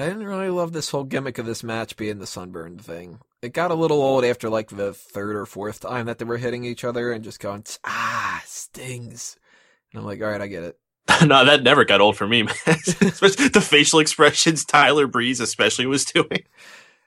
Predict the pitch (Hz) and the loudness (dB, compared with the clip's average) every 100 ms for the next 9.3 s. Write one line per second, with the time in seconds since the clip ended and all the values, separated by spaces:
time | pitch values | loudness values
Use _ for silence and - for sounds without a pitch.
0 | _ _ - - _ _ - 123 117 110 | _ _ -20 -20 _ _ -10 -4 -2 -2
1 | 165 175 165 - - _ _ _ _ 156 | -2 -2 -4 -10 -20 _ _ _ _ -18
2 | - 185 - 185 - 165 170 180 165 - | -8 -6 -4 -6 -4 -2 0 -2 -4 -4
3 | 131 131 127 _ - 131 120 113 117 - | -4 -4 -10 _ -12 -4 -2 -2 -4 -6
4 | 117 113 107 107 101 - 98 98 95 95 | -6 -2 -2 -4 -8 -8 -6 -6 -6 -8
5 | 98 123 139 135 139 - - 120 104 101 | -6 -4 -2 -4 -4 -4 0 2 0 -4
6 | - 98 - - _ _ _ _ _ _ | -10 -12 -16 -20 _ _ _ _ _ _
7 | _ _ _ - 113 131 - _ _ _ | _ _ _ -16 -10 -10 -10 _ _ _
8 | - - 220 - - - - _ _ 233 | -6 2 2 2 -4 -10 -14 _ _ -12
9 | 120 71 | -10 -10